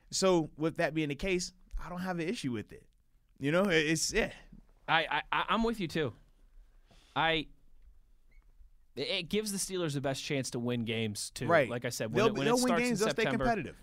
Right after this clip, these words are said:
Speaker 2: they will stay. Th-, and that, you know, Arthur Moats, you and I, we can agree, we can disagree, whatever, with, with what I'm about to say here, but I think it's, it's clearly true. The Steelers want to play meaningful football from week one to,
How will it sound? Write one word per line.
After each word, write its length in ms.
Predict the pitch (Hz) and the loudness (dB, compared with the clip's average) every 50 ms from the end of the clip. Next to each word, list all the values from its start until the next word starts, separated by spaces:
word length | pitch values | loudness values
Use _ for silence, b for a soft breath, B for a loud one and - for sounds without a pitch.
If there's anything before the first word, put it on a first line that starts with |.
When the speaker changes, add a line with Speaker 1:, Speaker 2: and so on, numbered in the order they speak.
| - - - | -20 -10 -2
Speaker 2:
they 140 | - 147 156 | 0 0 2
will 100 | 156 147 | 2 0
stay. 300 | 143 - - 190 165 151 B B B B B B | -2 -2 -2 -2 -2 -2 B B B B B B
Th-, 200 | 160 147 196 214 | -4 -2 -2 0
and 140 | - 214 208 | 2 2 4
that, 260 | 233 269 320 302 190 | 4 2 2 2 -2
you 280 | 196 185 139 190 202 214 | -8 -8 -4 0 0 2
know, 180 | 247 233 214 196 | 2 4 4 2
Arthur 240 | 190 190 185 196 | 2 0 0 0
Moats, 300 | 190 185 175 165 - - | 0 2 2 0 0 -4
you 100 | 208 214 | -2 -2
and 80 | 220 214 | 0 2
I, 140 | 202 185 165 | 2 2 2
we 140 | 165 214 220 | 0 -2 -2
can 120 | - 247 | -2 -2
agree, 240 | 202 160 165 180 190 | -2 0 -2 0 0
we 120 | 190 190 | 0 0
can 120 | - 190 160 | 0 -2 -2
disagree, 400 | - - - - 160 156 160 156 | -2 -2 -2 -2 -2 -2 -2 0
whatever, 480 | 147 147 147 143 139 123 120 107 104 - _ _ _ - _ _ - - - - _ _ _ _ _ _ | 0 2 2 2 0 0 -2 -4 -6 -10 _ _ _ -20 _ _ -20 -20 -20 -20 _ _ _ _ _ _
with, 280 | - 160 156 147 151 - 151 | -2 0 0 -2 -2 -4 -4
with 300 | 160 160 156 139 135 - - | -4 -2 -4 -6 -12 -8 -2
what 160 | 156 170 165 | -2 0 0
I'm 80 | 160 | 2
about 220 | 160 151 151 147 147 | 2 2 0 0 -2
to 60 | 123 | -4
say 260 | - - 170 156 147 | -4 0 0 0 0
here, 160 | 135 147 127 | 0 0 -2
but 120 | 117 131 151 | 0 2 2
I 80 | 165 175 | 2 2
think 200 | - - 214 - | 2 0 -2 -2
it's, 140 | 180 - - | -2 -2 -2
it's 160 | 190 165 - | -2 -2 -4
clearly 420 | - - - 196 190 180 160 151 143 | -4 -6 -4 -2 0 0 0 -2 -2
true. 440 | 151 - - 160 147 131 117 104 - b b b b b b b b b b b b _ _ _ _ _ _ _ _ _ _ - | -2 -2 -2 0 0 2 0 -2 -4 b b b b b b b b b b b b _ _ _ _ _ _ _ _ _ _ -4
The 60 | 156 | -2
Steelers 360 | 147 - - 233 277 302 262 | -2 -2 0 0 0 0 0
want 200 | 170 170 180 175 | -2 -2 -4 -4
to 80 | - 180 | -4 -2
play 180 | - 190 156 139 | 0 0 0 2
meaningful 380 | 139 143 151 143 135 - 127 | 0 0 0 0 -2 -2 -4
football 420 | 120 - 135 123 - 117 104 107 107 | -4 -2 -2 -2 -2 -4 -6 -6 -6
from 240 | - - 131 120 | -6 -6 -4 -2
week 180 | 123 143 147 - | -2 -2 -2 -2
one 300 | 131 135 131 131 127 120 | -2 -2 0 0 -2 -2
to, 240 | - - 123 117 | -4 -4 -4 -4